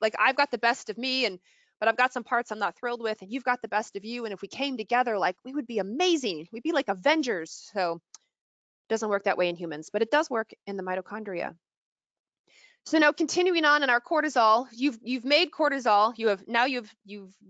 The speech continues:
healthy mitochondria, you've actually produced the cortisol. What do you do with it?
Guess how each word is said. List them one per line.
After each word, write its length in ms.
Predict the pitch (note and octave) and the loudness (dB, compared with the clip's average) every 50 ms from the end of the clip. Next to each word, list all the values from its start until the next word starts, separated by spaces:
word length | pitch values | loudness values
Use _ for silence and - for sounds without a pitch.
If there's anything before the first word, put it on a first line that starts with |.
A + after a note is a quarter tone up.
| _ _ _ _ - | _ _ _ _ -4
healthy 340 | G#3 C#4+ E4 F4+ - E4 D4 | 0 0 0 2 0 -2 -2
mitochondria, 840 | C#4+ B3+ B3 B3 - - A3+ A3+ G#3+ G3 G3+ G3 F#3+ F#3 F#3+ G3+ - _ _ _ _ _ _ _ | 0 0 0 -2 -2 -4 -4 -4 -4 -4 -2 -2 0 0 0 -2 -4 _ _ _ _ _ _ _
you've 160 | - A3+ A#3 B3+ | -8 -2 2 2
actually 400 | D4 D#4 - - D4+ B3 B3 A3 | 2 2 0 -4 -6 -6 -6 -8
produced 540 | - - B3 - C4+ D#4 E4 D#4+ - - | -10 -10 -8 -4 -2 -2 -2 -4 -6 -8
the 60 | - - | -10 -4
cortisol. 760 | - D#4+ D4+ D4 C#4 C4 G#3 G#3 F#3 E3 D#3 D#3+ G#3 C4+ - _ _ _ _ _ _ _ _ _ _ _ _ _ _ _ | 0 2 2 2 2 2 2 2 4 4 4 2 0 -4 -8 _ _ _ _ _ _ _ _ _ _ _ _ _ _ _
What 100 | - A3+ | 0 2
do 80 | B3+ D4 | 2 4
you 80 | D4+ A#3 | 2 2
do 180 | C4 C#4+ D#4 | 0 0 2
with 200 | D#4+ F4 - - | 2 2 2 2
it? 180 | F#3 D#3 - | 0 0 0